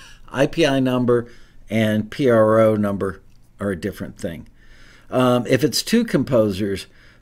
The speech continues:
um, you would do your name, then parenthetically your P R O, followed by fifty percent,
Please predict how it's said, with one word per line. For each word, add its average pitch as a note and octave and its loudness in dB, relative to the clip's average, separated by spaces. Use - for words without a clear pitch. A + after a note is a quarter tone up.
um, A#2 2
you C3 4
would C3 6
do B2+ 4
your B2+ 6
name, B2 0
then A#2 0
parenthetically A#2+ 2
your A2+ 2
P C3+ 0
R A2+ 6
O, A2 4
followed A2+ 0
by G#2 0
fifty D#3+ -2
percent, A2+ -4